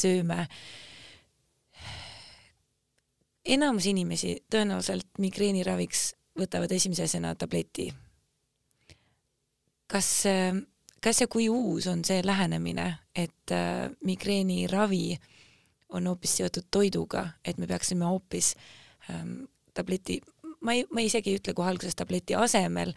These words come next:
vaid tabletiga koos võib-olla vaatama üle hästi jõuliselt oma toidu, toidulaua, mida me sööme, millal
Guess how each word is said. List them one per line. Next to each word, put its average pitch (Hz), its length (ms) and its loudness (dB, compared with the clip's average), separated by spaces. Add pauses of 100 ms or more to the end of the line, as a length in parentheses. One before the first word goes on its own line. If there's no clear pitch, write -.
(340)
vaid 180 160 -2
tabletiga 185 480 0
koos 190 480 2
võib-olla 170 280 -2
vaatama 180 440 0
üle 180 220 2 (260)
hästi 180 320 -2
jõuliselt 180 480 0
oma 180 280 0
toidu, 175 540 0 (360)
toidulaua, 185 720 4
mida 190 260 0
me 185 120 0
sööme, - 260 0
millal 180 280 0